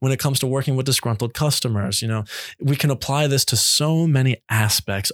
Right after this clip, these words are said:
of our life. And if you really, really dig deep down and humble yourself and see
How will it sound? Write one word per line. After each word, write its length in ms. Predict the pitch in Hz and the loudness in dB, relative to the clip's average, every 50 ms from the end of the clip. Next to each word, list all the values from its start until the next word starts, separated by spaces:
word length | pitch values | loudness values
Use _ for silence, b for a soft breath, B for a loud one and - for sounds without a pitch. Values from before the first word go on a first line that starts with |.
| _ | _
of 160 | - 107 101 101 | -4 -2 0 2
our 180 | 101 95 98 | 2 2 4
life. 760 | 95 92 92 95 92 92 - - - - - - - - - - | 2 2 2 0 0 -2 -4 -4 -6 -10 -10 -10 -12 -12 -10 -4
And 240 | - 113 110 110 113 | 0 2 2 2 2
if 140 | 110 - - | 0 0 0
you 100 | 127 117 | -2 -2
really, 440 | 117 127 165 208 226 214 196 175 147 | -2 -2 -2 -2 0 2 2 0 0
really 560 | 127 123 127 127 151 151 143 139 131 110 - - | 0 -2 -2 0 0 2 2 2 0 0 -2 -4
dig 280 | - 139 139 131 123 - | -2 -2 -2 -2 -4 -4
deep 300 | - 120 117 107 - - | -2 -2 -2 -2 -4 -2
down 340 | - 113 104 104 104 98 101 | 0 2 4 4 4 4 2
and 120 | 98 98 | 2 2
humble 360 | 87 - 113 113 107 110 104 | 2 0 0 2 2 4 2
yourself 520 | 98 101 104 104 - - 107 82 95 - - | 2 2 2 2 0 0 0 -2 -4 -2 -2
and 100 | 113 104 | 0 0
see 380 | - - 131 131 127 127 123 | 0 2 2 2 2 0 0